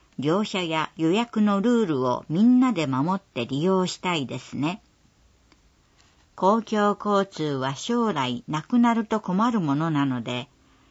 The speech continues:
今からみんなで積極的に利用していくことで、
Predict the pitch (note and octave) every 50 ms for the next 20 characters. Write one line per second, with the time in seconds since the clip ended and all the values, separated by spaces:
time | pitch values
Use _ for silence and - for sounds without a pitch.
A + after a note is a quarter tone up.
0 | _ - G#3 A#3 A3+ A3+ G#3 - - D#3 C#3+ C3 C3 B2+ C#3 F3 A3 A#3 A#3 A#3
1 | A#3+ A3+ G#3 D3+ C3+ C3 - - - C#3 - _ - - B3 A#3 - - - -
2 | A3 G#3+ - G#3+ G#3+ G#3 G#3 F3 D3 D3 D#3 F#3+ A3 A3+ A3 A3 G#3+ - - -
3 | G3+ F#3+ F#3+ F#3 F#3 - F#3+ F3+ - F3 D#3+ - F3+ F3 D3+ B2 A#2+ A#2+ B2 -